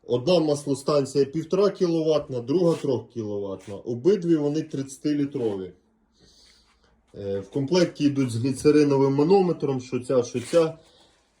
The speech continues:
Тут двохпотокова механічна і тут двохпотокова механічна. В комплекті також іде два рукава. Вилка однофазна,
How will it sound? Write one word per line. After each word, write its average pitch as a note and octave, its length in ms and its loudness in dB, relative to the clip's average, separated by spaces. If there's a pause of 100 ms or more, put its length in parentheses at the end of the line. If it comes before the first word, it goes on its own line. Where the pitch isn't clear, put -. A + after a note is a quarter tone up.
(680)
Тут F#3+ 200 2
двохпотокова F3 960 4 (380)
механічна C3+ 600 2
і B2+ 40 2
тут C3 220 4
двохпотокова G#2+ 840 0
механічна. G2+ 760 -4
В - 200 -14
комплекті C#3 520 4
також B2+ 460 0
іде A#2 200 0
два A#2 280 2
рукава. C#3 540 2 (340)
Вилка D3+ 420 6
однофазна, D3+ 800 4